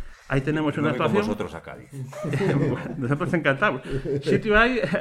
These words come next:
Speaker 1: <laughs> autobús, coche, <laughs> lo que quieras. Y luego ahí, después del miércoles ya, el, el jueves, nos tenemos que mover un poquitín porque vamos a la provincia de Córdoba, a, eh, en concretamente Fernán Núñez, creo que es el,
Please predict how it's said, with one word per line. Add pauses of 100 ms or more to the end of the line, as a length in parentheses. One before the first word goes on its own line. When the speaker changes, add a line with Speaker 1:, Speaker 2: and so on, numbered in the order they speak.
Speaker 1:
<laughs>
autobús,
coche,
<laughs>
lo
que
quieras. (1120)
Y
luego
ahí,
después
del
miércoles
ya,
el,
el
jueves, (300)
nos
tenemos
que
mover
un
poquitín
porque
vamos
a
la
provincia
de
Córdoba, (500)
a,
eh, (280)
en
concretamente
Fernán
Núñez,
creo
que
es
el,